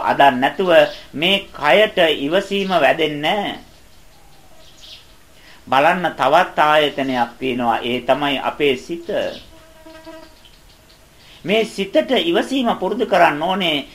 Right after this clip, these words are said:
චිත්ත වීති ප්‍රමාණය වැඩි නම් මේ සිතට එක ඉරියව්වක ඉන්න බෑ. එයා කැළඹෙනවා. එයා නානා ප්‍රකාර තැන් වලට දුවනවා.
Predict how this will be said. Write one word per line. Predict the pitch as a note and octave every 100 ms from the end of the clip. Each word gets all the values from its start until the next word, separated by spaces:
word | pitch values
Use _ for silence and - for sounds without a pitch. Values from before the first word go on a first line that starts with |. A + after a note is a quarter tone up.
| -
චිත්ත | - G#3+ G#3+ - A#3+
වීති | A#3 G3+ G3+ E3+
ප්‍රමාණය | D#3+ D#3+ F#3 G3 F3 D3+
වැඩි | C3+ E3 F3
නම් | D#3+ D3 C3 - -
මේ | D3 F#3
සිතට | F3+ D3+ D#3 A#3
එක | G3+ D#3+ C#3+ A3
ඉරියව්වක | E3+ E3 G#3+ G#3+ G#3 G#3 G3 D3
ඉන්න | E3+ B3+ B3
බෑ. | E3 C3+ B2 F#2+ - - - - - - - - - - - - - -
එයා | E3+ G#3
කැළඹෙනවා. | G3+ F3+ G#3 C#4 B3 G3 D#3 C#3+ A2 G2+ - - - - -
එයා | D3 G3 F#3+
නානා | E3 F3 B3 C4
ප්‍රකාර | A#3 G#3 G3 F3+ E3+
තැන් | E3+ F#3
වලට | A3+ G3 E3+
දුවනවා. | D#3 F#3 B3 F3+ E3 A#2+ F#2+